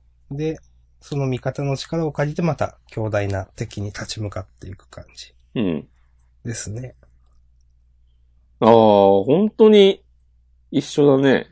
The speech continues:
Speaker 2: そう考えていくと。
Speaker 1: うん、一緒ですよ。
Speaker 2: 構造が。いやー、この、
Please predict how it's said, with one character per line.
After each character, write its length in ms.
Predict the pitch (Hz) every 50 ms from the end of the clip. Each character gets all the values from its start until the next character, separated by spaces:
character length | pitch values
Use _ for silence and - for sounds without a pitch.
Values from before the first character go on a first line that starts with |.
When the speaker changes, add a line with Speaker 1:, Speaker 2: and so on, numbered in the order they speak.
| 143
Speaker 2:
そ 200 | - _ - 78
う 40 | 76
考 340 | - - 85 78 78 78 73
え 20 | 73
て 120 | 71 67
い 20 |
く 120 | - _ _
と。 180 | _ - - -
Speaker 1:
う 60 | 147
ん、 240 | 147 139 123 113 104
一 60 | 104
緒 180 | - - - 131
で 80 | 143 175
す 160 | - - 127
よ。 240 | 107 101 95 95 - - - _ _ -
Speaker 2:
構 280 | - - 90 80 85
造 300 | 85 92 85 76 71 76
が。 220 | 78 73 71 71 - _ _ _ _ _ _ _ _ _ _ _ _ _ _ _ _ _ _ _ _ _ _ _ _ _ _ _ _ _ _ _ _ _ _ _ _ _ _ _ _ _ _ _ _ _ _ _ _ _ _ _ _ _ _ _ _ _ _ _ _ _ _ _ _ -
い 60 | 127
や 60 | 120
ー、 300 | 117 117 117 113 113 110
こ 180 | - - 139 156
の、 320 | 190 226 226 233 254 -